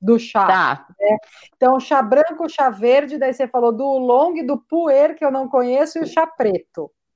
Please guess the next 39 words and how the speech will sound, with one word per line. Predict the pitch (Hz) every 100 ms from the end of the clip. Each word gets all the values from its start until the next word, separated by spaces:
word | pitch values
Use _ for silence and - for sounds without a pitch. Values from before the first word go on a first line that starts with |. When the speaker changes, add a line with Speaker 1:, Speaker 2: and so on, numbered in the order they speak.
| - - _ -
Speaker 1:
O | 233
matcha | 226 262 285 - 269
a | 294
gente | 294 285
já | 277
aprendeu | 262 269 240 240 254
que | 262
é | 247
aquele | 247 254 226 233
arbusto | 220 202 277 285 -
que | 220
daí | 226 233 233
cobre, | 262 240 247 247 202 240 254 247 240 _ _ _ _
e | 233 226
daí | 196 220 220 226 233 247 247 247 240 240
pra, | 233 220
pra | 220 226
concentrar | 226 220 233 214 220
clorofila, | 226 208 202 - 254 285 294 269
e | 262
ele | 247 247
é |
moído, | 240 254 233 240 294 320 247 320 339 - _ _ _
e | 226
você | 247 254 247
toma | 277 277
ele | 277 302
inteiro, | 311 302 262 240 220
e |
não | 226 262
por | 247 254
infusão. | 262 - 277 226 196 180
Você | 175 202
toma | 226 240 254 -
o | 226
pozinho | 226 254 233 208 269 302 320
com | 320 285 285
o | 311
chá, | - 208 160